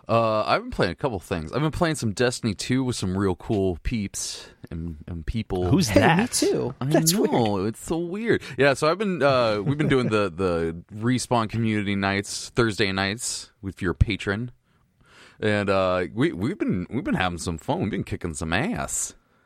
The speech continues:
Speaker 2: Yeah, this is gonna be a staple game
Speaker 1: Yeah,
Speaker 2: for game
Speaker 1: I,
Speaker 2: nights, for
Speaker 1: I'm,
Speaker 2: sure.
Speaker 1: I'm having so much, like, I love Destiny two. I've been playing it for frickin' ever, but, like, playing with you all, hopping on Thursday nights and doing this, it has been so much fun. Splitting off into groups, doing strikes,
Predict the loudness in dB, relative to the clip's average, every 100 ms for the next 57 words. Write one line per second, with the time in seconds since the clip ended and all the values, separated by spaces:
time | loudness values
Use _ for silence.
0 | _ _ _ _ _ _ _ _ _ _
1 | 4 4 4 0 2 4 4 4 4 4
2 | 4 2 -2 -2 -8 -6 0 2 2 2
3 | 4 4 2 2 2 2 2 0 2 2
4 | 2 2 0 2 2 4 2 2 4 4
5 | 4 2 2 0 0 -4 0 2 2 0
6 | -2 0 0 0 -2 -6 -8 -6 -6 -8
7 | -8 -4 0 0 0 -2 -2 -2 -2 2
8 | 2 4 0 -4 -8 -14 -14 -2 0 2
9 | 4 4 4 2 4 2 4 2 2 2
10 | 0 2 2 2 2 0 0 2 4 2
11 | 0 0 0 0 -2 -2 -2 0 0 0
12 | -2 0 0 0 -4 -10 -12 0 2 4
13 | 2 2 0 0 0 0 0 0 0 0
14 | 2 2 0 -4